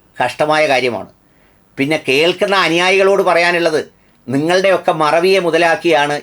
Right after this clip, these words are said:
ഇതുപോലുള്ളവർ ജീവിക്കുന്നത്. ഏത് സാമ്പത്തിക തട്ടിപ്പ് നടത്തുന്നവനും ഒരപമാനവുമൊക്കെ ഉണ്ടായി ദിവസങ്ങൾ കഴിയുന്നതിന് മുമ്പ് തന്നെ ആളുകൾ ഇതങ്ങ് മറക്കും. പിന്നെയും അവൻ ഗീർവാണ പ്രഭാഷണങ്ങളുമായി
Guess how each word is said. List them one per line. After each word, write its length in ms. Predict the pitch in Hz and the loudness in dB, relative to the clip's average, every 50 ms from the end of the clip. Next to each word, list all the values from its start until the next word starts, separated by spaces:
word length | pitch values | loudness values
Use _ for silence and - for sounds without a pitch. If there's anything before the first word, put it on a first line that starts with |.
| - 135 | -6 -6
ഇതുപോലുള്ളവർ 520 | 127 143 147 156 156 147 143 143 139 139 131 120 | -4 0 0 2 2 2 0 0 0 -2 -2 -4
ജീവിക്കുന്നത്. 480 | 127 131 127 127 117 127 117 98 - - - _ _ _ _ _ _ _ _ - | -6 -6 -6 -6 -6 -6 -8 -8 -10 -14 -18 _ _ _ _ _ _ _ _ -4
ഏത് 260 | 135 160 190 214 233 220 226 | -2 0 0 2 0 0 0
സാമ്പത്തിക 400 | 185 180 190 196 202 - 202 208 196 - | 0 0 0 0 0 0 0 0 0 0
തട്ടിപ്പ് 280 | 196 - 202 190 185 185 190 | -2 -2 -4 -4 -4 -2 -2
നടത്തുന്നവനും 560 | 175 165 - 190 185 185 180 180 175 170 120 117 - _ _ _ _ _ _ - 139 | -2 -2 -2 -2 -2 0 0 0 0 0 -4 -6 -12 _ _ _ _ _ _ -2 -2
ഒരപമാനവുമൊക്കെ 880 | 156 165 160 160 180 190 196 196 202 202 202 202 202 190 175 - 190 190 180 | 0 2 2 2 2 2 2 2 2 2 2 2 2 0 -2 -2 0 0 0
ഉണ്ടായി 340 | 165 165 175 175 180 175 143 117 - _ _ _ _ _ _ - | 0 0 0 2 2 0 0 -2 -8 _ _ _ _ _ _ -4
ദിവസങ്ങൾ 540 | 131 160 175 196 196 - 226 220 220 220 208 190 | -2 0 0 0 0 0 0 0 0 0 0 0
കഴിയുന്നതിന് 460 | 190 180 185 196 190 196 190 190 196 185 170 | 2 2 2 2 2 2 2 2 2 0 0
മുമ്പ് 180 | 165 165 185 180 185 | -2 0 0 0 0
തന്നെ 220 | 180 175 180 180 175 - - _ - 135 147 | 0 0 0 -2 -2 -4 -8 _ -4 -2 0
ആളുകൾ 260 | 160 170 175 175 185 180 165 | 2 2 2 2 2 2 2
ഇതങ്ങ് 200 | 165 165 160 151 147 | 0 0 0 0 0
മറക്കും. 300 | 139 139 - - 123 - - _ _ _ _ _ _ _ _ - | -2 -2 -4 -6 -10 -12 -14 _ _ _ _ _ _ _ _ -6
പിന്നെയും 420 | 143 143 156 170 185 196 196 190 180 | -4 -2 0 0 2 2 2 2 2
അവൻ 140 | 170 180 175 170 151 | 2 0 0 -2 -2
ഗീർവാണ 380 | 147 160 180 180 180 175 175 170 165 - | -2 0 2 2 2 2 2 0 0 0
പ്രഭാഷണങ്ങളുമായി 880 | 160 151 160 160 160 - 170 165 160 160 160 156 151 160 156 156 156 | 0 0 2 0 0 0 -2 -4 -2 -2 0 0 0 0 0 0 -2